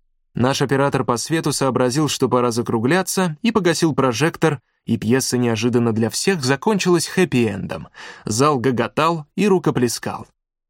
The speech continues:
Хасина за могильной плитой заулыбалась и смахнула слезы. «В финале я прямо покатилась со смеху. Лихо ты выскочил, Саян-кун!»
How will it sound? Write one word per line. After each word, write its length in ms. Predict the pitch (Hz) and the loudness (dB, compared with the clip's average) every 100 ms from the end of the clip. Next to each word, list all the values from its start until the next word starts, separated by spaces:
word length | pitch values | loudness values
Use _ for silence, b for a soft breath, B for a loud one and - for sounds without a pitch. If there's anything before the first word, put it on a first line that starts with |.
| _ _ - | _ _ -8
Хасина 500 | 117 113 196 208 185 | -4 -2 0 0 2
за 100 | 170 | 2
могильной 440 | 165 143 147 135 | 0 0 0 0
плитой 420 | 117 110 123 120 | 0 0 2 2
заулыбалась 800 | 110 110 104 104 120 156 151 - - | 2 -2 -2 -2 0 0 0 -4 -8
и 120 | - 190 | -4 0
смахнула 520 | 147 131 131 120 117 | 0 0 0 0 0
слезы. 560 | - 107 98 95 110 - _ _ _ _ _ _ _ _ _ _ _ | -2 -6 -6 -8 -12 -18 _ _ _ _ _ _ _ _ _ _ _
«В 100 | - | -10
финале 380 | - 151 165 160 | 0 4 4 4
я 160 | 139 139 | 2 0
прямо 280 | 160 156 | 0 0
покатилась 600 | 175 190 214 202 202 135 - | 0 0 -2 -2 -2 -2 -2
со 140 | 196 | -4
смеху. 420 | - 131 - 110 B B B | -2 -2 -2 -4 B B B
Лихо 300 | 226 233 226 | 2 4 4
ты 120 | 214 | 2
выскочил, 500 | 214 220 - 170 156 | 2 2 0 0 0
Саян-кун!» 760 | 143 175 156 139 - 170 123 | 0 2 2 0 -2 -2 -2